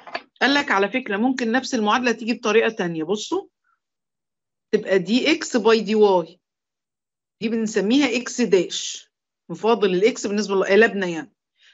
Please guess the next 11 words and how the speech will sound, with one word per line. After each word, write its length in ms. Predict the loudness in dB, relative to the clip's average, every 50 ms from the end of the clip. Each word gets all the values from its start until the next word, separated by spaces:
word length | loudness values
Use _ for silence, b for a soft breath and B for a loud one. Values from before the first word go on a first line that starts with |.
| b b
فتتوقع 720 | -2 -2 -2 0 2 4 4 4 2 2 0 0 0 2 0
إيه؟ 380 | 0 0 0 -2 -4 -6 -6
إن 160 | -4 -4 -2
اللي 300 | -2 0 0 0 2 2
هنا 100 | 2 2 2
إكس 640 | 2 0 0 0 0 -4 -10 -14 -14 -16 -6 -4
بس 260 | -4 -4 -4 -4 -4
دي 180 | -2 0 2 4
دالة 280 | 4 4 4 4 2 0
في 140 | -2 -4
واي، 280 | -2 -2 -2 -4 -6